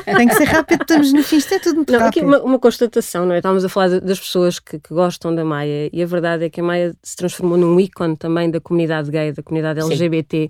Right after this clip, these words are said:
Speaker 3: Sim.
Speaker 1: Isto era, era um propósito, tinha essa vontade, foi, foi
Speaker 3: Nunca, nunca ti-, nun-,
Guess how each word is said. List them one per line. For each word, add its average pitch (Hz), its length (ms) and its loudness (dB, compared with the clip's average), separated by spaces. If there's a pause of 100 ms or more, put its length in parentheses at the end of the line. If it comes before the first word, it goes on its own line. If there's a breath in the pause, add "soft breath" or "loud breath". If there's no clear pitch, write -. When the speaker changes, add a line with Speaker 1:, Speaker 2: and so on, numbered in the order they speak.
Speaker 3:
Sim. 139 260 -8 (120)
Speaker 1:
Isto - 180 -10
era, 226 320 2
era 226 160 2
um 240 80 6
propósito, 214 840 2
tinha 214 200 2
essa 208 220 -2
vontade, 185 720 0
foi, 175 920 -4
foi 330 100 -6
Speaker 3:
Nunca, 208 840 4
nunca 202 400 -4
ti-, 196 240 -2
nun-, 196 180 -6